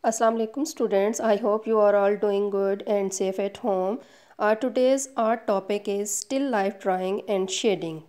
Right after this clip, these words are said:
Today we are going to learn how to draw a still life and shade, shading. Uh, here I am drawing some vegetables.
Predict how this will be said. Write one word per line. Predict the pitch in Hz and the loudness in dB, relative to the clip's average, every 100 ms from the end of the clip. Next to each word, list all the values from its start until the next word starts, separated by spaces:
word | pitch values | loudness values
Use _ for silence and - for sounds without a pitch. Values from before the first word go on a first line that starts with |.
| _ | _
Today | 226 240 269 | -4 0 0
we | 269 254 | 0 0
are | 254 | 0
going | 233 233 240 | 0 0 0
to | 254 | -2
learn | 220 190 202 233 | 2 2 2 0
how | 226 202 214 | -2 -2 -2
to | 240 | -6
draw | - 208 185 185 202 - - - _ _ | -4 -2 0 0 -4 -10 -20 -20 _ _
a | 208 | -4
still | 202 - - 269 277 | -2 -4 -2 0 2
life | 220 190 185 202 - - | 4 4 4 0 -4 -4
and | 202 196 202 202 - | -2 0 -2 -6 -12
shade, | - - 190 165 - _ | -8 -2 -2 -2 -8 _
shading. | - 220 175 165 156 - _ - - - _ _ _ _ | -4 -2 -2 -4 -10 -16 _ -20 -20 -20 _ _ _ _
Uh, | - 220 220 226 | -2 0 2 2
here | 226 262 | 2 4
I | 277 254 | 4 4
am | 254 254 | 4 2
drawing | 233 208 208 233 | 2 4 4 2
some | 233 226 208 214 | 2 4 4 2
vegetables. | 196 196 214 226 214 214 202 214 240 - | 0 0 0 0 2 4 4 4 0 -6